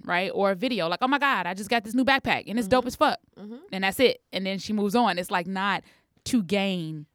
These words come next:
Speaker 1: followers.
Speaker 2: That's what social media I thought was supposed to be. <laughs>
Speaker 1: Yeah.
Speaker 2: I thought it was like,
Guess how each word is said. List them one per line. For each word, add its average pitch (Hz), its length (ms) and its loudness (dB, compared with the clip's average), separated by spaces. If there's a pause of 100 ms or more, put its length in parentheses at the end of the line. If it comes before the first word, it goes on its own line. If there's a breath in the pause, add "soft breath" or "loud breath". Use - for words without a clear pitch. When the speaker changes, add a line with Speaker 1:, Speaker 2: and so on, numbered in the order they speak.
(340)
Speaker 1:
followers. 170 500 -2
Speaker 2:
That's 262 200 -14
what 262 120 -10
social 247 360 -8
media 233 320 -6 (100)
I 190 240 -2 (160)
thought 247 300 -6
was 208 180 -10
supposed - 640 -12
to 220 220 -14
be. 220 560 -12
<laughs> - 40 -20
Speaker 1:
Yeah. 87 500 -8
Speaker 2:
I 190 140 -4
thought 233 220 -12
it 233 40 -10
was 240 180 -12
like, 233 240 -14